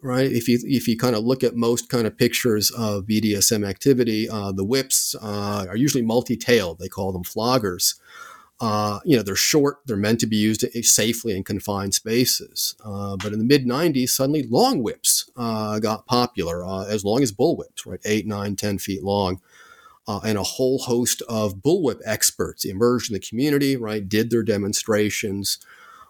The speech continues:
um, and it actually became a point of pride, uh, for some in the community to, uh, to master,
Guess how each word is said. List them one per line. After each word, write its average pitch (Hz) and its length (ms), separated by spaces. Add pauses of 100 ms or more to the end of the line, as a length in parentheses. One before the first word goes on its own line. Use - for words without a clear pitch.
(160)
um, 110 360
and 113 160
it 110 40
actually 113 340
became 107 340
a 95 60
point 113 260
of 107 140
pride, 139 500
uh, 101 200
for 113 160
some 101 240
in 95 80
the 95 60
community 101 600
to, 92 460
uh, 98 100
to - 160
master, 110 600